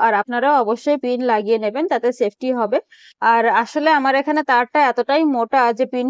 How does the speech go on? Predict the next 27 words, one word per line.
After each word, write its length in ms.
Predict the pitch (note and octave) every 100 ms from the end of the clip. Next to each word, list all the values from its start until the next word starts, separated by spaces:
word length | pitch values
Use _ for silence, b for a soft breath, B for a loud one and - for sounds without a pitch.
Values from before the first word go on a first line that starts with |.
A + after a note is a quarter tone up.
| C#4
হিসেবে 240 | C4 C4
আমি 180 | C#4 C4+
normally 400 | C4+ G#3+ G#3+ C4
এটাকে 240 | C4+ A#3+ B3+
ব্যবহার 380 | A3 G3 G#3+ G#3+
করতে 280 | G3+ F#3+ G3+
পারবো, 260 | F#3+ F3+
অসুবিধা 460 | F#3+ F#3+ A#3 G#3+ G#3
হবে 240 | G#3 F3+ F3
না। 120 | E3+ - b b b _
যাই 260 | G3 B3 C4+
হোক, 120 | D#4+
এটাকে 300 | D#4 C#4+ C#4
আমি 220 | D4 C#4+ E4+ E4+
উল্টে 300 | C#4 B3 D4+
নিচ্ছি। 380 | D4 A#3 - D4 - _ _ _ _ _ _ _ _ _ _ _ _ _ _ -
এই 140 | G3+
দেখুন, 320 | G3 F#3+ C#4+ E4+ - _ _ _ _ _ _ _ _ _ _ -
স্প্রিং 400 | A#3 - D4 D#4+
এর 100 | E4+
যে 120 | C#4+ E4+
তারটা 320 | C#4 B3+ C#4+
বেরিয়ে 340 | C4 B3 B3+ C#4+
আছে 180 | C#4+ D#4
সেটাও 300 | C4 B3 C#4
যথেষ্ট 420 | B3 - C4 - D#4 D4+
শক্ত, 340 | A#3+ - -